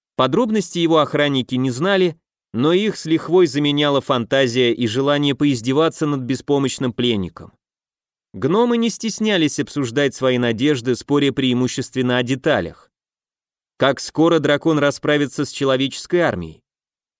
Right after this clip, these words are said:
Сумеет ли он сжечь ее разом, или придется гоняться за разбежавшимися людишками? Сколько нужно времени, чтобы сжечь пограничные крепости? Или дракон начнет с Айтала?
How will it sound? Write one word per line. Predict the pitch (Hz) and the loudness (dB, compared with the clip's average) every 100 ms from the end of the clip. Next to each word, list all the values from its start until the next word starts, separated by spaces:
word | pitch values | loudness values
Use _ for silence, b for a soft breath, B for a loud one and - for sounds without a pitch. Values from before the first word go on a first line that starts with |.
| _ _ | _ _
Сумеет | - 147 185 226 180 | -4 0 2 2 2
ли | 185 | 2
он | 180 | 2
сжечь | 123 113 180 - | 0 0 0 2
ее | 160 147 | 2 2
разом, | 127 123 123 180 - _ _ _ | 2 2 0 -4 -6 _ _ _
или | 208 233 | -2 -2
придется | 233 214 185 180 - | 0 0 2 0 0
гоняться | 156 160 170 165 - 123 | 0 2 2 0 -2 -4
за | 113 | 0
разбежавшимися | 123 104 123 120 127 - 131 127 127 | -2 -2 -2 0 0 0 -2 -2 -2
людишками? | 117 101 104 - 135 139 135 _ _ _ _ _ _ _ - | -2 -2 -4 -4 -6 -6 -12 _ _ _ _ _ _ _ -18
Сколько | - 131 127 - | -2 2 2 2
нужно | 127 107 113 | 0 0 0
времени, | 104 120 147 143 127 | 2 2 2 2 0
чтобы | - 113 120 | -2 0 -2
сжечь | 87 113 117 | 0 -2 0
пограничные | - 113 117 113 127 - 175 | -2 -2 0 0 -2 0 -2
крепости? | 180 233 - 98 - - _ _ _ _ _ _ - | 0 -4 -4 -6 -8 -18 _ _ _ _ _ _ -6
Или | 107 127 | 0 2
дракон | 120 135 135 143 139 | 2 0 2 0 0
начнет | 131 - 143 135 | -2 -2 -2 -2
с | - | 0
Айтала? | 147 160 120 87 80 | 0 0 -2 -2 -8